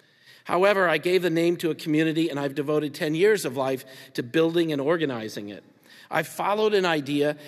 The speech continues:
gathered evidence by talking to people, and tested it out in a variety of ways. I organized resources, developed a team, and we produced an old-fashioned print magazine that reinvented popular mechanics and popular science for the twenty-first century.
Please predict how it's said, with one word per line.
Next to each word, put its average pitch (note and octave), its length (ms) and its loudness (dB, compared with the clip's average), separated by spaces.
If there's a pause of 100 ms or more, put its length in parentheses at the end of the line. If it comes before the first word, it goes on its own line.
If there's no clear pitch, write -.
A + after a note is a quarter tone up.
(140)
gathered F3 400 0
evidence F#3+ 420 2
by D#3+ 160 -4
talking E3 460 0
to C#3+ 80 -6
people, C#3+ 500 -8 (460)
and D3+ 120 -4
tested G#3 440 -2
it G3 100 0
out F3+ 240 -2
in F#3 100 -4
a F3 40 0
variety D#3+ 540 0
of D3+ 120 -6
ways. D3+ 600 -2 (220)
I D#3 160 2
organized D#3+ 520 0
resources, F#3 640 -4
developed D3+ 460 -2
a C3 40 -6
team, F3 420 2 (280)
and D#3 140 -2
we D#3+ 100 0
produced F#3 460 -4
an F3+ 100 -6
old-fashioned E3+ 880 -6
print C#4 300 -4
magazine A2 760 -8 (600)
that C#3+ 120 -4
reinvented E3 540 0
popular D#3 400 -4
mechanics C#3+ 540 -4
and B2+ 100 -8
popular C3+ 380 -4
science B2+ 340 -8
for - 80 -16
the B2 80 -8
twenty-first A#2+ 560 -10
century. A2 520 -8